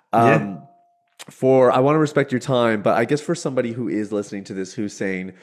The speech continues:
Speaker 2: "Okay, Jake, I, I feel unfulfilled." Um, you know,
Speaker 1: Yeah.
Speaker 2: maybe they have the success, but, um, internally they
Speaker 1: Mm-hmm.
Speaker 2: feel unfulfilled, or even,
Speaker 1: Sure.
Speaker 2: uh, even achieving success is a problem. Like you mentioned that this was, uh, uh, impacting your own professional career, and that's not a,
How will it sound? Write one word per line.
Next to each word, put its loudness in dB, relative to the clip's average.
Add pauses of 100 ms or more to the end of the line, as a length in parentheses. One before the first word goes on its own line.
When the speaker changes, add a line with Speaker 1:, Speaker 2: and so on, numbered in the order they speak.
(260)
Speaker 2:
"Okay, -2
Jake, -2
I, -2 (120)
I -2 (200)
feel 0
unfulfilled." -4
Um, -4
you -4
know, 0
Speaker 1:
Yeah. 0
Speaker 2:
maybe 0
they -2
have -2
the -8
success, -2 (400)
but, 0
um, 0
internally -2
they 2
Speaker 1:
Mm-hmm. -2
Speaker 2:
feel 0
unfulfilled, -4
or 4 (300)
even, 0
Speaker 1:
Sure. 2
Speaker 2:
uh, 4 (120)
even 0
achieving -4
success -2
is -6
a -2
problem. 0
Like -6
you -4
mentioned -2
that -2
this -4
was, -4
uh, -2 (100)
uh, -2
impacting -6
your -2
own -2
professional -6
career, -2
and -4
that's -4
not -2
a, 0